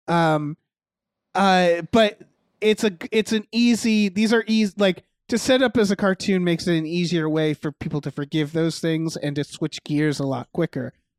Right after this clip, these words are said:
I would argue, though, that the problem, the escal-, the problem is the escalation with this, which is, like, you go back and look at Pulp Fiction. Uh, what makes Pulp Fiction a cartoon?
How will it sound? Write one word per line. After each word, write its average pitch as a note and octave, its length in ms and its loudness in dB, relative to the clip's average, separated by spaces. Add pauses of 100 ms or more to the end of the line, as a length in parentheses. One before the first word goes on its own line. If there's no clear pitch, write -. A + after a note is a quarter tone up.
(380)
I A3+ 160 2
would B3+ 160 2
argue, G3+ 460 0
though, C4+ 360 0 (840)
that E3+ 440 2 (520)
the F#3 160 0
problem, A#3 1120 0 (600)
the F#3 180 0
escal-, G#3+ 540 2
the F#3 100 -4
problem C#4 300 0
is B3 100 0
the G3 140 2
escalation F3 680 0
with G3+ 160 -2
this, G#3 280 0 (340)
which F#3 180 0
is, F3 140 -2
like, F3+ 100 2
you F#3 100 0
go A#3 120 4
back A#3+ 220 2
and F#3+ 100 0
look F3+ 120 -2
at F#3 100 -6
Pulp E3+ 280 -4
Fiction. B2 460 -6 (720)
Uh, E3 200 2
what F#3+ 340 0
makes A3 280 0
Pulp - 380 -2
Fiction G#3 380 -2
a C#3+ 100 -4
cartoon? C3 580 -8